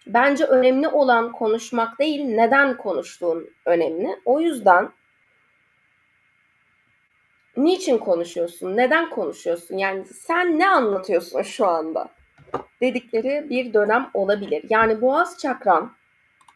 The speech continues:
konuşmaların, diksiyonun öne çıkacak. Ama şunu söyleyeyim,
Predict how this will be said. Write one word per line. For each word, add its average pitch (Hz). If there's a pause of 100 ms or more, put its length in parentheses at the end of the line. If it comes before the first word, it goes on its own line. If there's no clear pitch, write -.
(800)
konuşmaların, 233
diksiyonun 214 (560)
öne 185
çıkacak. 294 (440)
Ama 302
şunu 285
söyleyeyim, 175